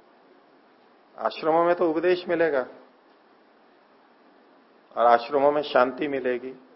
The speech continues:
अच्छा वातावरण मिल जाएगा, लेकिन जिससे विवेक हो वो झटके लगते हैं, वो गृहस्थ में होता है। झटके लगते हैं ना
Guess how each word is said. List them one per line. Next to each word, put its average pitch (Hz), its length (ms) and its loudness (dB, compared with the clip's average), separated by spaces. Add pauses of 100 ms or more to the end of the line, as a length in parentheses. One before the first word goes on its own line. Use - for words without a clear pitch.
(220)
अच्छा - 280 -4
वातावरण 117 520 0
मिल 110 200 -14
जाएगा, 107 340 -14 (2250)
लेकिन 117 280 -12
जिससे 143 300 -2
विवेक 143 480 6
हो 160 160 0 (160)
वो 127 100 -10
झटके - 460 0
लगते 131 340 2
हैं, 82 160 -10 (720)
वो 120 100 2
गृहस्थ 113 480 -6
में 117 100 -14
होता 110 260 -16
है। - 140 -20 (2250)
झटके 113 280 -10
लगते 139 300 -4
हैं - 120 -16
ना - 120 -20